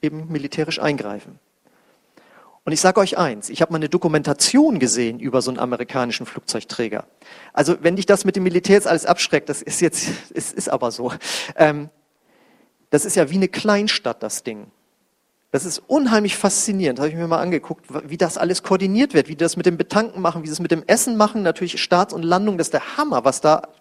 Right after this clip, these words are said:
was da an Logistik-Dinge los ist. Und die Leute, und jetzt kommen wir wieder hier auf uns, die auf diesem Schiff w-, arbeiten, die wissen, welche Macht dieser Flugzeugträger darstellt.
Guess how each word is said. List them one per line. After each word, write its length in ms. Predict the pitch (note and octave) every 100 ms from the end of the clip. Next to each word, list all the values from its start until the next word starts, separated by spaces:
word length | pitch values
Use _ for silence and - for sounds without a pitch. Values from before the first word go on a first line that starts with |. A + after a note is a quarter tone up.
| - -
was 160 | C#3+
da 120 | F3+
an 80 | D3
Logistik-Dinge 1120 | C#3 C3 C#4+ - D#3 - - _ - C3 A#2 -
los 300 | - C#3+ C3
ist. 240 | - - - _ - - - - - _ _ _ _ _
Und 240 | - C#3 -
die 120 | D4
Leute, 500 | B3+ F3+ - G#2+ A2 _ _ _ _ _ _ _
und 60 | C#3
jetzt 160 | D3
kommen 160 | - D#3+
wir 120 | C#3+
wieder 140 | C#3 B2+
hier 160 | C3
auf 100 | A#2
uns, 420 | - G#2+ G#2 - _ _ _ _ -
die 120 | C#3+
auf 120 | -
diesem 220 | - A3+ B3
Schiff 400 | - G#3+ - D3
w-, 60 | -
arbeiten, 560 | C3 B2 A2+ - F#2 F#2 _ - _ _ -
die 240 | E3 D#3
wissen, 440 | E3 - B2 G2 G#2 _
welche 460 | - A2+ D3 F3 F#3
Macht 720 | D#3 D3 B2+ - - - - _ _ _ -
dieser 240 | D3 D3 C#3
Flugzeugträger 760 | - - - B2 - B2+ A#2
darstellt. 600 | A#2 A2 - - G#2+ -